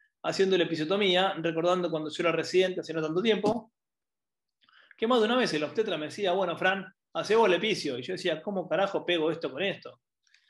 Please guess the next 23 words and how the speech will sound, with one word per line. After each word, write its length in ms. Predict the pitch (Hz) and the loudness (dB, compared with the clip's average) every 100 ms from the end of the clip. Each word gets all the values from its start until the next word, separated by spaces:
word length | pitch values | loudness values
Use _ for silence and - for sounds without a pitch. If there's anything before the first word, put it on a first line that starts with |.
| _ _ _ - | _ _ _ -12
Y 120 | 135 | -4
nada, 340 | 180 151 117 | 0 0 -2
y 80 | 131 | -6
empezaba 560 | 135 135 139 220 233 156 | -6 -6 -2 2 4 4
y 60 | |
más 220 | 170 175 165 | 2 0 -2
o 60 | |
menos 220 | 175 165 | -2 -4
quedaba, 560 | 123 151 190 151 135 127 _ _ _ _ _ _ _ | -2 2 4 4 0 -8 _ _ _ _ _ _ _
¿no? 520 | - 147 165 175 - _ _ _ _ _ - | -6 -2 -2 -4 -12 _ _ _ _ _ -4
Pero 220 | 139 139 | 0 4
bueno, 280 | 170 147 127 | 4 2 -2
por 120 | 127 | -4
suerte, 880 | 139 175 170 165 156 143 139 131 - _ _ | 0 2 2 2 2 0 -2 -8 -12 _ _
<clears throat> 460 | 240 190 127 - - _ _ _ _ _ _ _ _ _ _ _ _ _ | 6 6 4 -4 -14 _ _ _ _ _ _ _ _ _ _ _ _ _
la 80 | 147 | -2
verdad 180 | 139 160 | 2 4
que 60 | 156 | 2
el 100 | 135 | 0
periné 640 | 135 147 165 170 131 143 | 0 0 0 -2 -2 -4
es 340 | 143 - _ _ _ - | -4 -8 _ _ _ -4
muy 880 | 165 202 196 185 156 143 131 123 - _ _ _ _ _ _ _ - _ _ _ | 2 6 6 6 4 4 2 -2 -10 _ _ _ _ _ _ _ -20 _ _ _
generoso 840 | - 131 160 214 165 214 285 - | -4 0 2 4 4 0 -2 -6